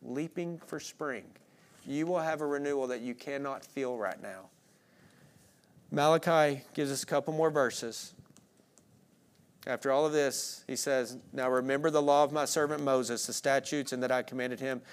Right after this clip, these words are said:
at Horeb for all Israel." All of the law back here that was commanded to Moses and they lived out, Jesus said it comes down to this.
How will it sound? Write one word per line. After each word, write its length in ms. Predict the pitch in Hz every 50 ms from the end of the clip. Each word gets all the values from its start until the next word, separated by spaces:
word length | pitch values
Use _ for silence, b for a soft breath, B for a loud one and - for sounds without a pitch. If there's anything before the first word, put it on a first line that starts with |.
| B B B B
at 120 | 131 123 113
Horeb 240 | 135 135 135 135
for 140 | - 143 135
all 140 | 131 135 131
Israel." 460 | 123 110 - 123 110 110 110 98 - - - - b b b b b b b b b b b b b b - - - - - - -
All 280 | 135 127 131 139 147
of 80 | 147 147
the 80 | 151 147
law 240 | 147 147 143 151 147
back 240 | 147 151 151 147 -
here 360 | 143 135 131 127 123 117 - - - - - -
that 100 | 131 123
was 140 | 120 -
commanded 480 | - - 123 123 123 131 135 135 139 139
to 80 | - 139
Moses 420 | 135 131 131 135 127 127 123 123
and 140 | 135 127 127
they 80 | 127
lived 220 | 127 131 131 123 127
out, 200 | 120 117 117 110
Jesus 380 | 110 117 120 123 135 139 123
said 200 | - 135 127 123
it 60 | 120 107
comes 220 | - 127 120 113
down 180 | - 131 127 131
to 60 | 131
this. 440 | 139 143 135 107 - - - -